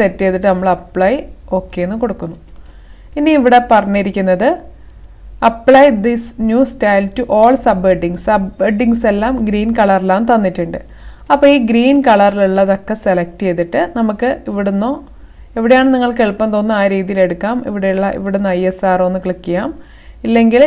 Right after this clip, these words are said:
just select ചെയ്തിട്ട് മുകളിൽ ഇവിടുന്നും നമുക്ക് എന്ത് ചെയ്യാം, ഐ എസ് ആർ ഒ എന്ന് കൊടുത്താൽ മതി. അപ്പോൾ ഓരോ sub, green കളറിലുള്ള സബ്ഹെഡിങ്ങും select ചെയ്തിട്ട് ഐ എസ് ആർ ഒ എന്ന് കൊടുക്കാം. ഇപ്പം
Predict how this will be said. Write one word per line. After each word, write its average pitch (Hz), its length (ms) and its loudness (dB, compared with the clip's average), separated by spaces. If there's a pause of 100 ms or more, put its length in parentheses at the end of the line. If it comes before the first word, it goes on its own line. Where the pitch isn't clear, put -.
(120)
just - 260 -4 (160)
select 190 400 -2
ചെയ്തിട്ട് 180 380 -2 (600)
മുകളിൽ 196 440 0 (880)
ഇവിടുന്നും 226 440 0 (100)
നമുക്ക് 208 300 -2
എന്ത് 190 140 -4
ചെയ്യാം, 185 200 0 (140)
ഐ 190 40 0 (100)
എസ് 190 200 -6
ആർ 180 120 2
ഒ 185 60 2
എന്ന് 254 160 -2
കൊടുത്താൽ 180 360 -2
മതി. 165 200 -12 (1400)
അപ്പോൾ 220 260 -4
ഓരോ 208 160 2 (280)
sub, 190 280 -2 (180)
green 202 300 -2
കളറിലുള്ള 196 460 0 (140)
സബ്ഹെഡിങ്ങും 190 560 -2 (100)
select 185 340 -2
ചെയ്തിട്ട് 185 260 -4 (100)
ഐ 185 40 -2 (100)
എസ് 185 200 -8
ആർ 180 140 -4
ഒ - 60 0
എന്ന് 254 160 -4
കൊടുക്കാം. - 320 -8 (4000)
ഇപ്പം 254 220 -2